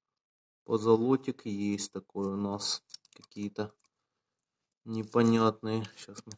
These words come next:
сюда в дырочку залезем. Открывайся давай, Биджо. Не хочет открываться. Ладно, ломать больше не будем. Так будем продавать. Потом я по итогу все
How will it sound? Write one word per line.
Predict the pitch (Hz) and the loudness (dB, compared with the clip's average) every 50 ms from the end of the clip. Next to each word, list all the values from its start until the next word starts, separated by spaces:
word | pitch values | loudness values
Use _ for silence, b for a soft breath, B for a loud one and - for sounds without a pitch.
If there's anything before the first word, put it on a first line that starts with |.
| - - - | -14 -12 -10
сюда | - 104 107 107 | -6 -2 0 0
в | 101 101 | 0 0
дырочку | 107 117 117 107 107 104 - - - 104 | 2 4 6 8 8 8 6 2 -4 -6
залезем. | 98 101 110 123 139 143 123 110 104 104 _ _ _ _ - - _ _ _ _ _ _ _ _ _ _ _ _ _ _ _ _ _ _ _ _ _ _ _ _ | -2 2 4 6 6 4 4 2 -6 -16 _ _ _ _ -18 -18 _ _ _ _ _ _ _ _ _ _ _ _ _ _ _ _ _ _ _ _ _ _ _ _
Открывайся | - - - - - - - 170 170 165 170 170 170 165 147 - 165 151 151 | -14 -14 -12 -8 -6 -4 -4 -2 -2 2 4 8 8 8 8 8 8 8 6
давай, | 160 156 151 147 147 147 143 139 139 139 131 120 107 104 - - - _ _ - | 6 4 4 2 2 2 4 4 6 6 6 6 4 2 0 -4 -12 _ _ -8
Биджо. | 82 95 120 110 110 120 120 127 127 123 117 113 107 - - - _ _ _ _ _ _ _ _ _ _ _ _ _ - - _ _ | -2 0 0 0 0 2 6 8 10 10 10 10 6 6 4 -2 _ _ _ _ _ _ _ _ _ _ _ _ _ -20 -20 _ _
Не | - 113 113 113 | -8 -6 -6 -2
хочет | - 120 107 104 - 107 - - | 4 4 4 4 4 0 -4 -6
открываться. | 98 _ - - 117 131 147 160 160 156 - - | -14 _ -4 0 4 8 8 8 8 8 6 4
Ладно, | 123 117 110 107 98 98 101 | 6 8 8 6 6 2 6
ломать | 107 113 117 120 120 117 110 | 6 6 8 8 8 6 6
больше | 110 110 110 - - - - - 117 | 4 2 -4 -4 -4 -4 -4 -2 -2
не | 117 | -2
будем. | 127 143 156 151 139 123 110 - | 0 4 6 8 8 8 6 2
Так | _ - 120 107 101 101 | _ 4 4 4 4 2
будем | 101 101 98 98 | -2 -2 -2 -4
продавать. | - - 104 101 110 120 139 147 - - - _ _ _ _ b b b b b b b b b b b b _ _ _ _ _ _ _ | -4 -2 0 6 8 8 10 8 8 6 0 _ _ _ _ b b b b b b b b b b b b _ _ _ _ _ _ _
Потом | - 123 123 - 143 135 | 4 6 8 10 10 10
я | 131 123 120 | 12 10 10
по | - - 131 127 123 | 10 10 10 10 10
итогу | 123 - - 117 107 98 107 104 | 10 8 8 6 8 6 4 2
все | - - - 117 107 107 - | 2 6 8 8 8 8 4